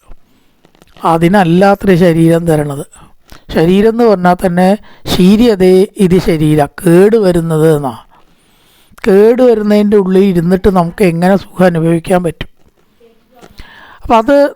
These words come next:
ദേവവ്രതൻ, അദ്ദേഹത്തിന് വേണമെങ്കിൽ പല ഉപാസനയും കൊണ്ട് ഇങ്ങനെയൊക്കെ ആവാണ്ടിരിക്കാം. പിന്നെ എന്തിനാ അങ്ങനെയൊക്കെ ആയി? അതാണ് ശരീരം കൊണ്ട് നേടേണ്ടത് എന്ന് ലോകത്തിന് കാണിച്ചു കൊടുക്കുക, അനുഭവിക്കാൻ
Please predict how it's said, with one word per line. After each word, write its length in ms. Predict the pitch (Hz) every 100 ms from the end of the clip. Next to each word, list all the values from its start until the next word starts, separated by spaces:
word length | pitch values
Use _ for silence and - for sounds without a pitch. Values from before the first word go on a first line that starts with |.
| 220
ദേവവ്രതൻ, 680 | 190 196 208 - 208 202 202 _ _ _ _ _ 214
അദ്ദേഹത്തിന് 440 | 165 190 196 233 226
വേണമെങ്കിൽ 320 | 214 220 226
പല 100 | 220 214
ഉപാസനയും 560 | 226 208 202 214 202 208 208
കൊണ്ട് 220 | 208 208 214 - - 190
ഇങ്ങനെയൊക്കെ 420 | 190 202 202 214 196
ആവാണ്ടിരിക്കാം. 720 | 175 185 185 202 180 - 190 - _ _ _ _ _ _ _ _ _ _ _ _ _ _ _ _
പിന്നെ 160 | - 190
എന്തിനാ 220 | 196 196 202
അങ്ങനെയൊക്കെ 380 | 196 190 196 202 156
ആയി? 240 | 170 185 185 - _ _ - - 165
അതാണ് 380 | 214 233 202 233 302 214
ശരീരം 380 | 185 175 175 180
കൊണ്ട് 160 | 180 185 180
നേടേണ്ടത് 540 | 156 160 180 175 180 214 214
എന്ന് 140 | 175 190
ലോകത്തിന് 460 | 170 165 175 - 185 -
കാണിച്ചു 400 | 160 160 170 - 196
കൊടുക്കുക, 340 | 156 - 156 - - - - _ - 214
അനുഭവിക്കാൻ 760 | 226 233 262 254 233 269 240